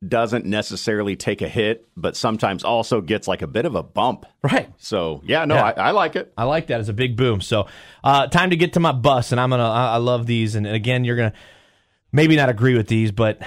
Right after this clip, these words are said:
Speaker 2: there's, there's reasoning behind my bust, okay? And, and I feel like we've nailed busts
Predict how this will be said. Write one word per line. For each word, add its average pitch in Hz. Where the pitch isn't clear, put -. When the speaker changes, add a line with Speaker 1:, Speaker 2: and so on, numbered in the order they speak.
Speaker 2:
there's, 117
there's 113
reasoning 139
behind 120
my 107
bust, 95
okay? 104
And, 104
and 143
I 180
feel -
like 403
we've 170
nailed 127
busts -